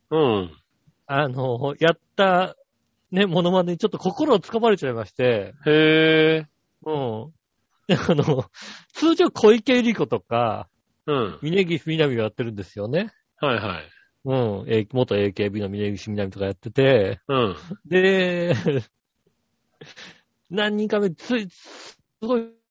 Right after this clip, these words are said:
Speaker 2: 前半の方に出てきて、ピンでパンって出てきて、やり始めたモノマネが、
Speaker 1: うん。
Speaker 2: 振り返る堀井雄二っていうね。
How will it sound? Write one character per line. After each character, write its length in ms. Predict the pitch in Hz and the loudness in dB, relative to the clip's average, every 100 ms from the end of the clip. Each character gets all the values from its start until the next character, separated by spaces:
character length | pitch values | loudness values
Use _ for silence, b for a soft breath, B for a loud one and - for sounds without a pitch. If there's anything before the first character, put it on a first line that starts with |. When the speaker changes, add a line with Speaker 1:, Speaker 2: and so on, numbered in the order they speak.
| _ - 185 | _ -12 0
Speaker 2:
前 160 | 190 185 | 2 2
半 160 | 180 | 0
の 60 | 185 | -2
方 140 | 202 | -4
に 60 | 160 | -2
出 100 | 151 | -2
て 80 | 139 | -4
き 100 | _ | _
て、 320 | 139 117 107 | -4 -4 -6
ピ 140 | 160 | -8
ン 20 | 131 | -8
で 60 | |
パ 120 | - | -6
ン 40 | 139 | -6
っ 20 | |
て 80 | 123 | -4
出 80 | 131 | -2
て 100 | 127 | -4
き 80 | |
て、 260 | - 156 101 - - | 0 0 0 -4 -2
や 100 | 151 | 2
り 80 | |
始 160 | 147 160 | 2 2
め 60 | 147 | -2
た 80 | |
モ 80 | 127 | -4
ノ 60 | 131 | -6
マ 80 | 131 | -6
ネ 80 | |
が、 100 | 127 | -4
Speaker 1:
う 20 | 123 | -4
ん。 40 | - B B B _ | -6 B B B _
Speaker 2:
振 120 | 185 | -4
り 140 | 220 | -2
返 240 | 202 262 185 | 4 4 6
る 80 | 127 | 2
堀 400 | - 165 190 180 | 2 2 2 2
井 20 | |
雄 160 | 190 | 2
二 140 | 135 101 | 2 -4
っ 20 | |
て 200 | _ 113 | _ -12
い 60 | 107 | -10
う 20 | |
ね。 220 | 123 208 | -10 -12